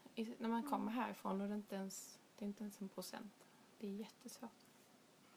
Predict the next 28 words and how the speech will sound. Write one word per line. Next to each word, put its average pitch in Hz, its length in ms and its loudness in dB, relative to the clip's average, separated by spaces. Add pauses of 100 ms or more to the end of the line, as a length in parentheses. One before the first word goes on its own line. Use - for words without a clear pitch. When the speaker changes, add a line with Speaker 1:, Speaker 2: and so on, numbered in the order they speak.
(580)
Speaker 1:
Det 202 100 2 (160)
är, 185 80 2 (420)
våra 190 260 6
unga 208 180 8
ledare 185 400 8
därifrån 196 340 4
pratar - 360 -4
ju - 80 0
liksom 202 540 -2
verkligen 190 400 -2
om, 190 220 0 (100)
ja, 202 60 -2
men 202 280 10
det 214 80 8
är 214 40 10
nu 208 240 8
vi 190 100 -2
tar 190 180 2
fighten, - 520 0
liksom, 180 240 -4
för 185 140 2
livet. 185 580 -2 (720)
Och 190 100 0
det, 175 320 -4 (1600)
ja, 220 260 0 (160)
det, 190 160 2
det 185 120 2
är 185 280 0